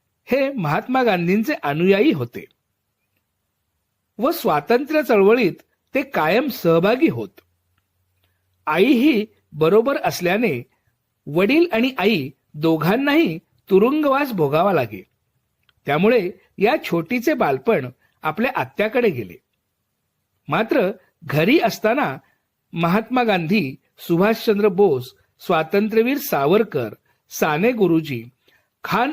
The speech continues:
अब्दुल गफार खान यासारख्या नेत्यांचे घरी येणे जाणे असल्याने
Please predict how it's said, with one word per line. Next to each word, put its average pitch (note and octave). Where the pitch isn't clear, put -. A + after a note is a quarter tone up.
अब्दुल F3+
गफार F3+
खान B2+
यासारख्या G#3
नेत्यांचे F3+
घरी D#3+
येणे A3
जाणे A#3
असल्याने G3